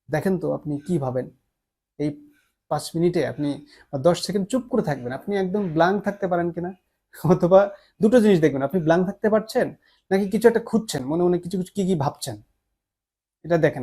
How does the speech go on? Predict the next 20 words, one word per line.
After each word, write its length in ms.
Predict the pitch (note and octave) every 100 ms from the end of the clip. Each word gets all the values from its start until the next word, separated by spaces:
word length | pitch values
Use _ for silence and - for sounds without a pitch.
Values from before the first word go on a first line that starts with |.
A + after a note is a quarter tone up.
| A#2
আপনি 160 | _ C#3+ _ _ _ _ _ _ _ _
পারবেন 280 | F3+ F3+ F3 C#3
না, 40 | A#2
আপনি 160 | A#2 A2 _ _ _ _ _ E3
এইটুকু 300 | G3 A3 A3
সময়ের 240 | G#3+ G#3+ G#3+
মধ্যে 160 | G3 G3
আপনি 120 | F#3 E3+
পারবেন 180 | C#3+ B2
না। 60 | B2+
যদি 120 | E3 F#3 G3+
পেরে 160 | G3+ F#3+
থাকেন, 180 | F#3+ A3
না 60 | G3 F3+
পেরে 120 | F#3
থাকেন, 140 | F#3+ G#3 F#3+
এই 40 | E3+
দশ 100 | D#3+ -
সেকেন্ড 180 | F#3 F#3+ -
পজ 160 | E3